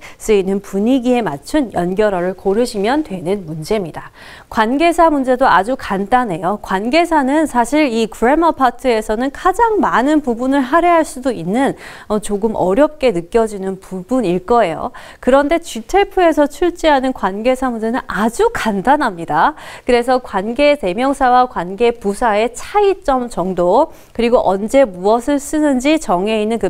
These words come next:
패턴 몇 가지만 익히시면 바로 문제를 풀 수 있으실 거예요. 제가 빨간 글씨로 적어 놓은 건 여러분이 공부하시게 될 키워드입니다.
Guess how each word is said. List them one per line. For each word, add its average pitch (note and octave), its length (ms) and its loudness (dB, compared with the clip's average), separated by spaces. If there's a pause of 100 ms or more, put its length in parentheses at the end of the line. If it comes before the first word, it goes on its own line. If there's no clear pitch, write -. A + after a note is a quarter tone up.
패턴 D4 460 0
몇 D#3+ 240 -4
가지만 G#3 1040 -2
익히시면 A#3+ 800 -2 (240)
바로 G3 220 2
문제를 G3 400 0
풀 D#4 260 -2
수 - 220 -2
있으실 G#3 520 -2
거예요. D#3+ 280 -2
제가 G#3+ 300 0
빨간 E4+ 360 2
글씨로 D#4+ 360 0
적어 G#3+ 340 0
놓은 A3+ 180 -2
건 A3 160 -2
여러분이 G#3 380 -2
공부하시게 G3+ 920 -2
될 F3+ 340 -2
키워드입니다. C4 840 -2